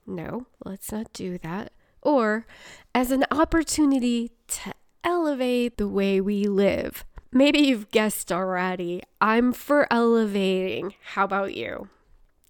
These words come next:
It's so funny. My niece, she's twenty-seven, and she's, like, already talking about getting old, feeling old, talking like she's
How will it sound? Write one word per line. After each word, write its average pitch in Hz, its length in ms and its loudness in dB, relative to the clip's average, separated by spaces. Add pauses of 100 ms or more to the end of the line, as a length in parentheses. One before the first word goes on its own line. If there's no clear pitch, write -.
(100)
It's - 200 -4
so 233 320 4
funny. 202 840 -4
My 196 260 -4
niece, 214 880 -4
she's - 400 -8
twenty-seven, 233 1200 -4 (340)
and 233 160 -2
she's, 247 520 -4
like, 214 320 -6
already 233 360 -4
talking 202 640 -8
about 180 540 -8
getting 233 420 -2
old, 214 460 0
feeling 226 640 -2
old, 196 500 0 (460)
talking 254 440 0
like 220 180 -2
she's 220 300 -8